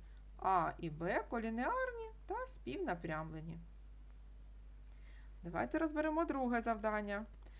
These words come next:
Вектор С має координати М і мінус один. Вектор Д має координати мінус чотири і два. Отже, мінус чотири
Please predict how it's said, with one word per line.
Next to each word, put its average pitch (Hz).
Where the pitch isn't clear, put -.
Вектор 190
С 175
має 240
координати 185
М 269
і 180
мінус 202
один. 160
Вектор 262
Д 196
має 220
координати 202
мінус 254
чотири 294
і 214
два. 147
Отже, 170
мінус 247
чотири 170